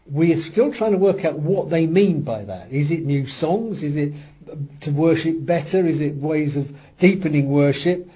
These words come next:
Um, we're not sure. We're trying different things to find out what it is to,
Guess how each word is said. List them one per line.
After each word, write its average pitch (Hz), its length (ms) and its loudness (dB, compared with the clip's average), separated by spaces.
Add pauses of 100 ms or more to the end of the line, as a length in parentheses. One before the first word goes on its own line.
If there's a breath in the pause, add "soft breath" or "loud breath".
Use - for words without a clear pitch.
(240 loud breath)
Um, 151 480 -4
we're 170 160 4
not 208 240 4
sure. 185 220 2
We're 143 160 0
trying 151 320 -2
different 156 360 -6
things 127 420 0
to 143 120 -10
find 147 300 0
out 143 160 -2
what 151 180 0
it 151 140 0
is 143 360 -2
to, 135 280 -2